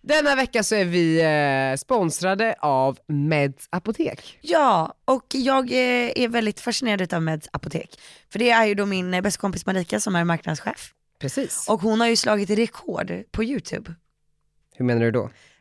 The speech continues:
Speaker 2: Ja, men alltså, har du inte sett
Speaker 1: Har hon
Speaker 2: att
Speaker 1: fler visningar än vad du har?
Speaker 2: Nej, men hon har ju hittat på den här reklamen med Måns Zelmerlöw när han sitter naken på en häst.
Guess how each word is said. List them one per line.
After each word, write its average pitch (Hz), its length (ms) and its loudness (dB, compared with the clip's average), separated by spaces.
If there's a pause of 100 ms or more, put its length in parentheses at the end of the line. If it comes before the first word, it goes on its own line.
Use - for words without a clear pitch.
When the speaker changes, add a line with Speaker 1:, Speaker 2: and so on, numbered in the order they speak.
Speaker 2:
Ja, 240 140 2
men 233 160 2
alltså, 226 180 0
har 220 80 2
du 214 60 0
inte 220 180 -6
sett 247 200 -4
Speaker 1:
Har 175 60 2
hon 180 60 4
Speaker 2:
att 165 80 -2
Speaker 1:
fler 180 120 4
visningar 165 340 2
än 151 60 2
vad 175 60 2
du 202 120 0
har? 110 180 -2
Speaker 2:
Nej, 202 140 0
men 208 120 0
hon 269 220 2
har 254 60 2
ju 247 60 4
hittat 220 300 0
på 214 140 -2
den 214 120 2
här 190 80 4
reklamen 175 580 0
med 165 200 -4
Måns 160 220 -4
Zelmerlöw 160 420 0
när 156 100 -2
han 151 80 -2
sitter 156 220 -10
naken 151 320 -4
på 147 80 -6
en 151 80 -2
häst. - 340 -6